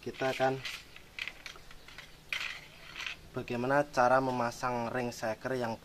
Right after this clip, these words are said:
benar. Oke, sebagai contoh kita memakai pistonnya Jupiter, eh, Yamaha Jupiter. Pertama kali kita yang harus pasang adalah ring oli.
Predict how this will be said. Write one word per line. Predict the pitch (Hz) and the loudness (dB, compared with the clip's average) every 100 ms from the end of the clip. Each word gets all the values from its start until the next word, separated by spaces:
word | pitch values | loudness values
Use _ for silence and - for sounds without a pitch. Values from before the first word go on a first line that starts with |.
| - | -8
benar. | 113 107 101 113 135 - - - - - - - - - - - | -4 -2 -4 -6 -10 -16 -20 -20 -20 -18 -18 -18 -18 -18 -18 -16
Oke, | 110 110 120 | -12 -12 -12
sebagai | - 107 110 107 | -14 -10 -8 -4
contoh | 107 107 123 - | -4 0 -2 -4
kita | 107 113 120 - | -4 -2 -4 -6
memakai | 107 104 - 113 110 110 - - - - - - | -6 -6 -4 -4 -2 -6 -12 -20 -20 -20 -20 -16
pistonnya | 107 - 107 107 107 104 107 - - - - - - | -16 -4 -4 -2 -4 -6 -8 -14 -20 -20 -20 -20 -18
Jupiter, | - 110 117 - 117 123 - - | -16 -10 -10 -6 -8 -8 -14 -12
eh, | - 104 107 | -8 -6 -6
Yamaha | 104 104 | -6 -8
Jupiter. | - 98 104 117 131 - - - - - - - - - - - | -8 -10 -4 -4 -4 -8 -18 -20 -20 -20 -20 -20 -20 -20 -20 -18
Pertama | - - 117 117 | -14 -4 -2 0
kali | 120 120 143 | 0 2 0
kita | 139 113 123 | -2 0 0
yang | 120 113 | 2 -2
harus | - | -2
pasang | 110 135 123 | -4 -2 -6
adalah | 120 127 120 117 | 0 0 0 -4
ring | 123 120 | -6 -2
oli. | 113 120 120 | -2 -2 -4